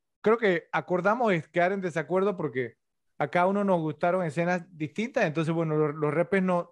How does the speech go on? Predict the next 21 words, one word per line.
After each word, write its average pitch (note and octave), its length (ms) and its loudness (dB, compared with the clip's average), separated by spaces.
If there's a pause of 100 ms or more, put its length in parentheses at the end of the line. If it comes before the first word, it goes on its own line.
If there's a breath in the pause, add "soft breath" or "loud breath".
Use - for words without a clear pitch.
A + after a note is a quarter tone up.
nos D#3 160 -4
dirán C#3 340 -2
cuál F3 260 4
les F#3+ 80 2
gustó F3+ 280 0
más, A#3+ 320 0 (480)
cuál F#3+ 200 2
es G3 60 -2
su E3 120 -6
favorita. A#2+ 580 -2 (720)
Vamos G#3 380 0
ahora G#3+ 420 4
con B3 300 -2
las F3 180 2
líneas F#3 280 0
de F3 100 0
diálogo F3 320 2
más E3 220 0
citables, E3 500 0
así C3 240 -6
que F#3 280 -4